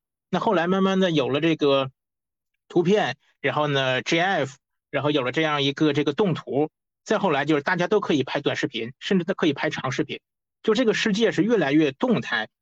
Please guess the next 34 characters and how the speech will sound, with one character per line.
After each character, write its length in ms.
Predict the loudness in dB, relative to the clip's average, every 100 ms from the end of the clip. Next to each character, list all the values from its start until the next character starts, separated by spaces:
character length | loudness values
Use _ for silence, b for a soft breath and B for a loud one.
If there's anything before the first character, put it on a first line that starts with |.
| _
越 100 | 0
来 140 | 2 4
越 120 | 2
丰 300 | 2 2 2
富。 240 | 2 0 -2 _ _ _ _ -4
现 160 | 0
在， 40 | 2
现 120 | 2
在 160 | 2 2
我 80 |
觉 80 | 0
得 160 | 0 2
这 100 | 2
个， 220 | 2 0 -2
你 120 | -4
说 140 | 0
你 120 | 2 2
进 180 | 4
入 100 | 4
这 140 | 4 2
个 240 | 2 2
B 120 | 2
站 220 | 2 0 0
呐， 140 | 0
或 100 | 0
者 80 | 0
进 160 | 0
入 80 | 0
这 160 | 2 2
个 380 | 0 0 0 0
抖 140 | 0
音 140 | 2
当 200 | 0 0
中， 200 | -2 -4